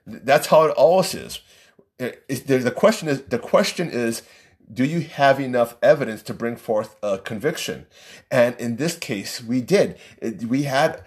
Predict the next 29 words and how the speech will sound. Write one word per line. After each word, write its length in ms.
thousands 720
and 180
thousands 580
of, 220
of 140
loads 300
of 100
evidence, 380
but 200
then 280
all 200
of 80
these 140
cases 720
were 200
dismissed 640
purely 460
on 440
processing, 800
I, 160
I 40
guess 160
the 80
process, 600
and 120
that's 200
about 240
it. 220
So 340